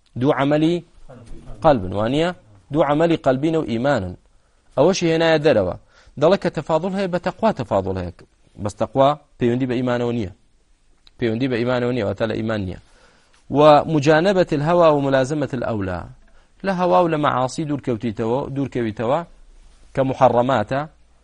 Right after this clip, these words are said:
و ملازمة الأولى، یعنی ئەولاترین شت چییە کە مستحەباتە ئەوەش بکەی. کەواتە کەسێک لە محەڕەمات خۆی بە دوور بگرێ، و هەروەها ملازمەی ئەولا بکە،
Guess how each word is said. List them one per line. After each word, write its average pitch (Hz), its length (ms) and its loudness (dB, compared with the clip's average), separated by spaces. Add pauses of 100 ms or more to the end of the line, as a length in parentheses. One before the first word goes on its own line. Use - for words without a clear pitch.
(260)
و 127 200 4
ملازمة 139 580 4
الأولى، 120 540 0
یعنی 113 240 -4
ئەولاترین 117 600 0
شت - 300 -6
چییە 165 280 2 (500)
کە 120 120 -2 (180)
مستحەباتە 123 680 -2
ئەوەش 110 300 -2
بکەی. 90 260 -8 (640)
کەواتە 139 360 2
کەسێک 175 300 -2
لە 143 100 4
محەڕەمات 139 480 2
خۆی 139 160 4
بە 113 100 2
دوور 127 180 2
بگرێ، 104 240 2 (1500)
و 127 140 8
هەروەها 135 340 6 (100)
ملازمەی 120 500 4
ئەولا 123 380 8
بکە، 110 180 -2